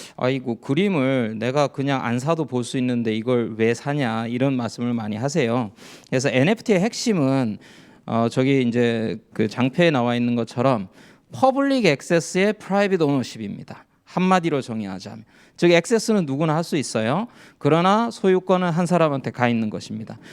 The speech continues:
그래서 이 개념이 디지털에서의 소유권이라는 개념을 새로 정의를 해주는 겁니다. 예전까지만 해도 우리가 엠피 쓰리 같은 거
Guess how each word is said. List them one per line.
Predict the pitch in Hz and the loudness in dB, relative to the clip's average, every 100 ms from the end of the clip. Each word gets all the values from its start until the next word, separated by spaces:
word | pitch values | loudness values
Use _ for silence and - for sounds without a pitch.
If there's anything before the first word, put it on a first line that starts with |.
| - | -10
그래서 | - 170 | 0 0
이 | 160 233 | 4 2
개념이 | 240 139 131 135 185 131 90 - - _ - | 2 2 2 2 2 2 -2 -14 -20 _ -2
디지털에서의 | - 208 254 247 233 226 214 202 | 0 0 0 2 4 4 2 0
소유권이라는 | 190 214 254 254 233 214 196 | 2 0 0 2 2 4 2
개념을 | 151 139 156 156 | 2 2 2 0
새로 | 147 190 220 208 - - - - | 0 2 4 2 -4 -20 -20 -4
정의를 | 131 147 220 208 | 0 2 2 2
해주는 | 214 277 254 | 2 2 0
겁니다. | 120 98 95 117 - _ - - - | 0 -4 -8 -10 -16 _ -20 -16 -2
예전까지만 | 120 170 262 254 226 214 196 | 2 2 2 2 2 2 2
해도 | 185 151 | 2 0
우리가 | 151 151 | 2 2
엠피 | 143 160 262 | 0 0 -2
쓰리 | 226 247 185 | 0 0 2
같은 | 143 - 139 | 0 -2 -4
거 | 113 117 120 | -2 0 -2